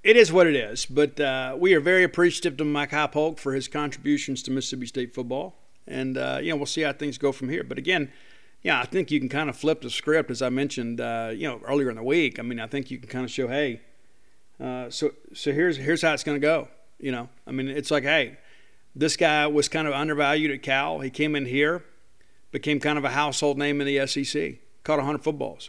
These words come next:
We think you can be as good or better. And so you need him to get drafted 'cause it helps the Bulldog brand, right? N-, and not to mention you want what's best for the young man. But it is what it is. So at this point, I don't expect any further N F L declarations.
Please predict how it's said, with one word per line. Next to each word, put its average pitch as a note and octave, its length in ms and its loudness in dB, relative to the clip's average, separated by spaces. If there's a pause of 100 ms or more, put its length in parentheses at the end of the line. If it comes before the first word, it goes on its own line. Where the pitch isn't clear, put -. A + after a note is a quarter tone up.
We C#3+ 140 2
think D3+ 260 -2
you D3 100 0
can C#3+ 160 -2
be C#3+ 160 2
as C#3 200 0
good D3 120 4
or C#3+ 40 0
better. D3+ 380 0 (840)
And C3 120 -4
so C#3 280 2
you D#3 140 -2
need G3+ 160 4
him A3 140 4
to F3 60 4
get D3 160 2
drafted B2+ 420 -2
'cause C3 120 -6
it C#3+ 80 0
helps C#3 240 -2
the - 80 -8
Bulldog C#3+ 360 4
brand, C#3+ 420 -2
right? A#2+ 260 -4
N-, D#3 220 -10
and E3+ 120 -4
not F3 160 0
to D3+ 40 -2
mention D3 320 0
you C#3+ 80 0
want D3 240 -2
what's C#3 160 -4
best C#3+ 280 0
for C3+ 120 -4
the B2+ 80 -2
young B2 240 -2
man. G2+ 320 -8 (1800)
But G#3 300 2 (100)
it D#3+ 140 4
is F#3+ 120 8
what F#3 160 4
it E3+ 100 2
is. B2+ 420 0
So D#3 500 2 (320)
at F#3 160 -4
this C4 240 2
point, F3 500 4
I D3 180 0
don't G3 280 4
expect E3 640 0
any D#3+ 200 0
further E3+ 500 0
N D#3 160 -2
F D3+ 160 -4
L D3 140 2
declarations. C3+ 960 -4